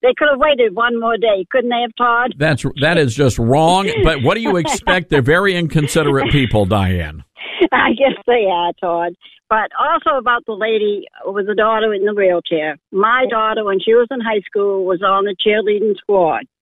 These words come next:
Speaker 1: They went to nationals. And I want to tell this lady, my daughter had to stand on the shoulders of another young girl and walk across the room. Now, can you imagine her daughter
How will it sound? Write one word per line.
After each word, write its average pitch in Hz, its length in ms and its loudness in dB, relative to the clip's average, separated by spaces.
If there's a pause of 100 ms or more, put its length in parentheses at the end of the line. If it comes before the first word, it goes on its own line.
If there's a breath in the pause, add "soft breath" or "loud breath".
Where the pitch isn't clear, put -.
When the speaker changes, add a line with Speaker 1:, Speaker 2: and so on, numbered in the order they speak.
(220)
Speaker 1:
They 180 120 4
went 208 240 2
to 277 80 -4
nationals. 214 680 -2 (400 soft breath)
And 190 120 4
I 233 100 4
want 320 220 2
to - 160 -4
tell 277 200 2
this 277 260 -2
lady, 185 420 2 (380 soft breath)
my 208 300 2
daughter 240 400 2
had 220 200 -4
to 220 80 0 (100)
stand 247 380 0
on 214 240 -2
the 214 120 -2 (120)
shoulders 185 500 2 (100)
of 190 140 -2
another 226 500 0 (220)
young 208 300 2
girl 185 440 -2 (340 soft breath)
and 196 200 2
walk 233 340 0 (100)
across 202 460 -4 (100)
the 202 140 0
room. 175 460 -2 (360)
Now, 214 200 2
can 214 180 2
you 277 200 4
imagine 247 680 0
her 247 200 2
daughter 196 500 -2